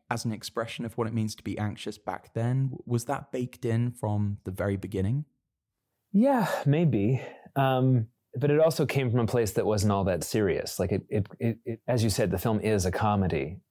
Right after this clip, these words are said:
Speaker 2: and, and that was the prime concern, right? Was to make something that was funny. And I think,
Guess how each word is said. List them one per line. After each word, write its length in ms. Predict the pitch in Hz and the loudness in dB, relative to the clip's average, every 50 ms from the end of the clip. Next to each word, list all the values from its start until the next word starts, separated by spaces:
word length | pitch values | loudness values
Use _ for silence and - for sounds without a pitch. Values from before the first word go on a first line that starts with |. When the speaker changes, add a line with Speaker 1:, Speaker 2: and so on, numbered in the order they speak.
| _ - | _ -4
Speaker 2:
and, 460 | 101 98 90 90 90 87 82 82 - - _ _ _ _ _ _ - - _ _ _ - - | -2 -2 0 2 2 0 0 -2 -6 -10 _ _ _ _ _ _ -20 -20 _ _ _ -4 0
and 140 | 107 107 110 | 2 2 2
that 200 | 113 123 - - | 2 2 0 0
was 360 | 107 104 104 104 104 92 90 | 0 2 4 4 2 2 0
the 80 | - 87 | -2 -4
prime 840 | - - - 110 104 101 95 92 92 90 87 82 82 82 85 87 - _ _ _ _ _ _ _ _ _ _ _ _ _ _ _ _ _ _ _ _ _ - | -4 -2 0 0 2 2 2 2 2 2 2 2 0 0 -4 -6 -10 _ _ _ _ _ _ _ _ _ _ _ _ _ _ _ _ _ _ _ _ _ -6
concern, 600 | - 110 104 95 - 107 90 57 53 58 - - - - | 0 0 0 2 2 -2 -2 -4 -6 -8 -10 -10 -4 0
right? 280 | 101 92 92 98 - | 2 2 2 2 2
Was 140 | 104 98 - | 0 0 0
to 100 | - 110 | 2 2
make 180 | 107 101 90 - | 2 2 2 2
something 200 | - 104 90 92 | 2 2 2 2
that 100 | - - | 0 -2
was 140 | 85 - | -4 -6
funny. 480 | - - - 87 73 57 50 50 - - _ _ _ _ - | -4 -2 -2 -2 -2 -4 -6 -10 -12 -14 _ _ _ _ -6
And 300 | 127 127 123 123 120 113 - | -4 -2 0 0 0 0 0
I 80 | 120 110 | -2 0
think, 360 | - 110 104 98 - - - | 0 2 0 0 -2 -4 -14